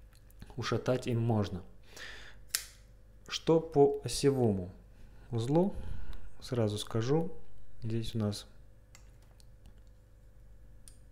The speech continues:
система открывания складных ножей I K B S, и она, собственно говоря, маркируется вот на клинке. Обработка клинка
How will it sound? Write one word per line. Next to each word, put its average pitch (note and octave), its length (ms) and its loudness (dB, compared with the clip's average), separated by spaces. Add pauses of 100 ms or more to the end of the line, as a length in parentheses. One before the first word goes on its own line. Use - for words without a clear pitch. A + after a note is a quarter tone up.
(1160)
система A#2 480 0
открывания A2 560 2
складных A2 500 -2
ножей G#2+ 400 -2 (240)
I G#2+ 300 -2 (160)
K A#2 100 -2
B G2+ 280 -2 (200)
S, D3+ 300 -2 (1400)
и B2 80 -4
она, A#2 200 0
собственно A#2+ 420 -4
говоря, G#2+ 380 0 (220)
маркируется G#2+ 720 -6
вот G2 240 -10
на G2 100 -6
клинке. G2+ 480 -8 (520)
Обработка C3 640 4
клинка A2+ 600 -2